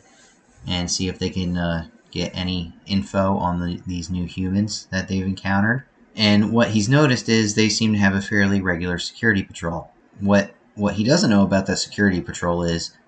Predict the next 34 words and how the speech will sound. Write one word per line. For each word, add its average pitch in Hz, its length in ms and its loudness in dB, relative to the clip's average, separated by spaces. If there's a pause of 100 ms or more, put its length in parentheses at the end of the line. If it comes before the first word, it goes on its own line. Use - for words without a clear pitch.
(140)
they've 101 180 -2
kind 123 220 2
of 110 80 2
been 101 100 2
slacking 82 540 0
off 95 340 0
because 85 500 -4 (1000)
they 101 220 8
never, 101 720 8 (380)
ever 90 520 2
see - 320 0
anyone. 85 460 -2 (880)
Obviously, 101 640 4 (560)
uh, 98 160 4
they've 98 260 4
encountered 98 520 2
Todd's 120 320 4
group 101 240 0
a - 20 -4
time 95 320 0
or 90 60 0
two, 87 360 -4 (280)
once 104 400 2
head-to-head, 98 580 2
once 92 260 -2
a 95 40 -6
little 92 180 -2
too 92 260 -2
late. 101 400 4 (1000)
But 98 240 2
other 110 240 4
than 95 220 4
that, 110 460 4
they've, 98 300 2